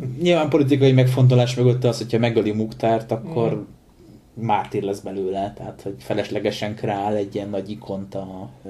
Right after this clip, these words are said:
Speaker 1: líbiai
Speaker 2: Igen.
Speaker 1: ellenállásnak, tehát
Speaker 2: És hát
Speaker 1: hogy
Speaker 2: ő spoiler alert, de az történt, igen.
Speaker 1: muszáj lesz, igen, mert Muktár nem áll kötélnek, tehát hogy hiába próbálja Grazianit mindenféle dologgal magához édesgetni, hogy fogadja el az olasz fennhatóságot. Muktár ezt kategorikusan elutasítja.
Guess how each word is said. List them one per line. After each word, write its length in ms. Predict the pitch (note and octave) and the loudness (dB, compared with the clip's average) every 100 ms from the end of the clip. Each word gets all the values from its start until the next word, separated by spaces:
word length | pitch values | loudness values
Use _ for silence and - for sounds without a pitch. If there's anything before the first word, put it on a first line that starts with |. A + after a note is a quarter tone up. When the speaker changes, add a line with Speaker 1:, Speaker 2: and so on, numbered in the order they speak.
| G2 | -4
Speaker 1:
líbiai 540 | G#2+ G#2+ A2 G2 G2 G#2 | -2 -2 -2 -2 0 -2
Speaker 2:
Igen. 100 | G#2 - G#2 | -6 -8 -4
Speaker 1:
ellenállásnak, 840 | G#2 G#2+ G#2+ G#2+ A2 A2+ - A2+ | -2 -2 -2 0 0 -2 -6 -8
tehát 160 | - - | -6 -8
Speaker 2:
És 60 | - | -4
hát 120 | A2+ | -2
Speaker 1:
hogy 100 | G#2 | 0
Speaker 2:
ő 60 | |
spoiler 460 | B2 - A#2+ A2+ G#2 | 0 0 2 4 4
alert, 280 | G2+ G2+ F#2+ | 4 4 2
de 80 | F#2+ | 0
az 140 | F#2 | -2
történt, 460 | - F2+ - F#2 F#2+ | -4 -6 -6 -14 -12
igen. 140 | G2+ - - | -12 -14 -8
Speaker 1:
muszáj 320 | B2 A#2+ G#2+ | -6 -2 0
lesz, 260 | A2 A#2 - | 2 0 -2
igen, 280 | A2+ G#2+ G#2 | 0 0 0
mert 200 | G#2 A2+ | -2 -2
Muktár 300 | A#2 A2 G#2+ | -2 -2 -2
nem 120 | G#2 | 0
áll 140 | G2 G2+ | -2 -4
kötélnek, 600 | G#2 G#2 G2+ G#2 A2 B2+ | -8 -4 -4 -4 -6 -6
tehát 260 | G#2+ G#2 | -8 -10
hogy 100 | - | -10
hiába 260 | - G#2+ G#2 | -2 0 0
próbálja 400 | G#2 A2 G#2+ G#2+ | 0 0 2 2
Grazianit 720 | A2 G#2+ - G#2+ G2+ G#2+ G#2+ | 2 -2 -2 -4 -2 -4 -4
mindenféle 800 | A2+ G#2 G#2 - G#2+ G#2 G2+ G#2 G#2+ | -4 -4 -6 -4 -2 -2 -2 -4 -2
dologgal 360 | A2+ A2 G#2+ G#2+ | 2 2 0 -2
magához 320 | G#2+ G2+ G2+ | -2 -2 -2
édesgetni, 680 | G#2 G2+ G2+ - G2+ G2 G2+ | -2 -2 -6 -6 -8 -8 -10
hogy 240 | G2+ G2 | -10 -10
fogadja 440 | - G#2+ G#2 G#2 | -10 -6 -2 -2
el 60 | G2+ | 0
az 80 | A2 | 0
olasz 220 | A2 G#2+ | 0 -2
fennhatóságot. 920 | G#2 G2+ G2+ G#2+ G#2+ G2+ G2+ A2+ C3 - - - - - - - _ | -8 -8 -8 -10 -8 -10 -4 -4 -4 -10 -20 -20 -20 -20 -20 -20 _
Muktár 400 | A2 A2 - G#2 | -6 -4 -2 -2
ezt 160 | G2+ - | -2 -2
kategorikusan 920 | A2+ G#2 G2+ G#2+ - G#2 G2+ G2+ G2+ | -4 -4 -4 -6 -6 -6 -6 -6 -8
elutasítja. 800 | G#2+ G2+ G2 - G2 - A2 C3 | -10 -8 -10 -10 -12 -8 -2 -2